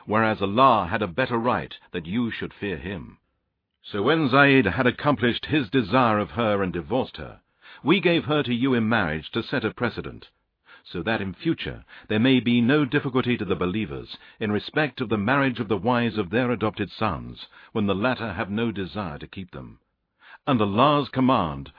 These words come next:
must be fulfilled. There is no blame on the Prophet in that which Allah has made legal for him. That has been Allah's way with those who have passed away of the prophets of old.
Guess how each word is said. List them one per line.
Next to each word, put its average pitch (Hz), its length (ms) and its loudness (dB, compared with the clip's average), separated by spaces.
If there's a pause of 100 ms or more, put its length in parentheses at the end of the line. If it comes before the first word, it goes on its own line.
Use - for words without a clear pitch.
must 110 480 0
be 92 240 -6
fulfilled. 82 840 -10 (1000)
There 131 160 6
is 131 140 4
no 190 160 4
blame 147 320 6
on 131 100 6
the 123 80 6
Prophet 117 460 2 (180)
in 120 140 4
that 143 180 6
which 131 320 0
Allah 120 420 2
has 101 140 -6
made 107 240 -2
legal 101 320 -4
for 78 280 -8
him. 60 280 -16 (560)
That 143 160 4
has 147 140 0
been 147 200 2
Allah's 127 540 0
way 120 240 2
with 101 220 -2
those 127 340 2
who 123 140 0
have 98 120 -4
passed 127 340 -4
away 117 360 0
of 95 160 -4
the 92 80 -4
prophets 113 400 -8
of 90 80 -8
old. 65 400 -10